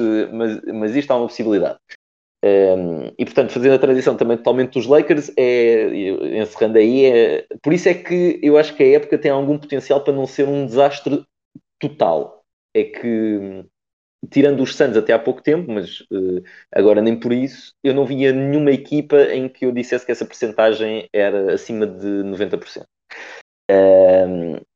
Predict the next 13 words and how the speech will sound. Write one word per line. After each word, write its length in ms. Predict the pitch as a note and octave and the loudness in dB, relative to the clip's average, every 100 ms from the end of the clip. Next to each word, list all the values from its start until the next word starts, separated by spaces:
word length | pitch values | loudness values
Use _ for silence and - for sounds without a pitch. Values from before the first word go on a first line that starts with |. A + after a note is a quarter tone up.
| - | -4
e, 520 | A2 G#2 - A#2+ C3 | -2 0 -2 2 6
e 40 | |
é, 200 | B2+ A2 A2 | 6 6 4
e 180 | B2 | 0
pronto, 300 | A#2+ C3 E2+ | 2 2 0
e 40 | A2 | -4
portanto, 280 | - A2+ - | 0 -2 2
falando, 380 | C3 C#3 C3+ | 2 2 0
falando 320 | - C3 C3+ A#2+ | -2 0 0 -2
dos, 160 | - - | -8 -12
dos 260 | B2+ A#2+ A#2+ | -12 -10 -6
Pelicans, 560 | - F2 F2 D#2 D#2+ - | -2 -2 -4 -8 -14 -6
no, 200 | B2 | -6